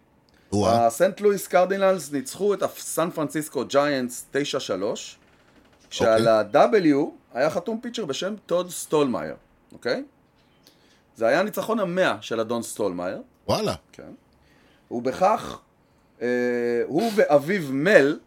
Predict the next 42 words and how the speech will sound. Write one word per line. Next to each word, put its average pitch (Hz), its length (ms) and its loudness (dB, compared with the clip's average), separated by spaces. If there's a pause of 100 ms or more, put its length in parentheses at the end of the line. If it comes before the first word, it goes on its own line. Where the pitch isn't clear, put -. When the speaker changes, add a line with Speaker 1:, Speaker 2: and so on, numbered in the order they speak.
(180)
Speaker 2:
שהוא 104 200 -8
אגדה 101 300 0
ינקית, 113 560 -4
מל 95 140 -10
סטולמאייר, 104 400 -2
Speaker 1:
מל 113 60 -2
סטולמאייר, 98 640 -4
כן. 101 260 -6
Speaker 2:
הפכו 143 260 -6
להיות 175 220 2
האב 170 280 2
ובן 170 240 -2
הראשונים 156 420 -2
בהיסטוריה 151 400 0
של 151 120 -4
המשחק 147 440 -6
עם 139 120 -6
מאה 143 140 -2
ניצחונות 139 360 -6
כל 131 140 -8
אחד 127 260 -6
לפחות. - 500 -10 (880)
Speaker 1:
זה 104 220 0
Speaker 2:
ל- 104 60 -2
Speaker 1:
בהחלט 104 400 -2
מרשים. 87 420 -6
Speaker 2:
כן, 147 340 -2
טוד 185 200 6
סיים 175 160 2
את 170 80 0
הקריירה 147 400 4
עם 127 180 0
מאה 139 140 2
שלושים 127 320 -6
ושמונה, 202 540 -4
מל 147 480 0
עם 123 120 -4
מאה 127 120 -2
שישים 123 300 -8
וארבע. 160 520 4 (160)
Speaker 1:
מהמם. 98 260 -2 (260)
Speaker 2:
אה, 87 40 -12